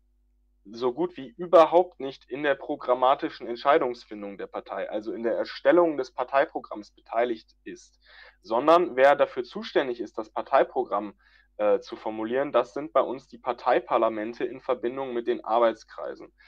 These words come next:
Parteiparlamente kann man sich wirklich mehr oder weniger wie eine Spiegelung des Bundestags innerhalb der Partei vorstellen. Es handelt sich dabei also um einen, ähm, pa-, parlamentarischen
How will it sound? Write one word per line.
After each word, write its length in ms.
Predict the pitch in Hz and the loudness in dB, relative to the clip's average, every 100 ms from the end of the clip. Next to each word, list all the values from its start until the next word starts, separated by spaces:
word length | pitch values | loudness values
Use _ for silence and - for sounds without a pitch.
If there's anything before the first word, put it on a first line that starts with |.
| - - _ _ - | -20 -20 _ _ -4
Parteiparlamente 840 | 127 143 143 170 147 143 147 139 | -2 0 2 2 2 0 -6 -6
kann 160 | 135 131 | -4 -4
man 160 | 135 | -4
sich 260 | 127 123 110 117 | -8 -14 -14 -14
wirklich 500 | 107 120 151 147 123 | -6 -6 -4 -8 -6
mehr 240 | 120 110 | -4 0
oder 240 | 127 120 | 2 0
weniger 560 | 117 123 123 117 113 - | -2 -6 0 4 4 0
wie 160 | 113 107 | -6 -6
eine 180 | 113 117 | -6 -10
Spiegelung 680 | - 147 156 160 139 139 | -12 -16 -4 -2 -2 -4
des 140 | 123 - | -10 -10
Bundestags 760 | 127 151 127 - 104 123 - - | -8 -8 -8 -2 0 0 -2 -6
innerhalb 540 | 131 127 123 123 - | 0 4 2 2 -4
der 100 | 120 | -4
Partei 400 | - 117 123 151 | -4 -4 0 -2
vorstellen. 600 | - 160 165 - 147 147 - - - - | 2 0 2 0 0 -2 -8 -20 -20 -20
Es 200 | - - - | -20 -20 -8
handelt 300 | 123 139 135 | -4 -4 -4
sich 120 | 127 | -2
dabei 320 | 127 120 117 | 0 2 2
also 260 | - 123 113 | 2 2 0
um 140 | 117 | -4
einen, 340 | - 117 120 107 98 | -4 -4 -4 -6 -4
ähm, 380 | 110 110 107 - - | -4 -4 -8 -16 -2
pa-, 300 | 120 120 - - | 4 4 2 -4
parlamentarischen 1160 | 135 131 120 120 127 131 139 - 131 123 117 | 2 2 0 0 6 6 4 -4 -8 -6 -8